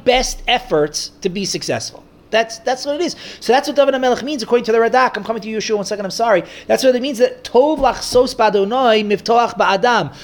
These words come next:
Tov lachsos ba'adonai mivtoach b'nedivim. It means that don't put your faith in those princes and in those people.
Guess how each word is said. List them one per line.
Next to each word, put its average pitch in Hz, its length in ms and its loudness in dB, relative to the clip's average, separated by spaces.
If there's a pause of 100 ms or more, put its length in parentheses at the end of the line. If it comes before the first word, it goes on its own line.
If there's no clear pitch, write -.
(160)
Tov 269 300 4
lachsos 247 440 2
ba'adonai 240 600 2
mivtoach 240 420 2
b'nedivim. 240 640 -4 (200)
It 240 100 0
means 285 220 0
that 269 260 2 (420)
don't 427 300 2
put - 260 2
your 294 120 2
faith 285 400 0
in 254 100 -2
those 247 240 4
princes 247 540 -4
and 233 100 0
in 233 120 -2
those 202 200 2
people. 262 600 2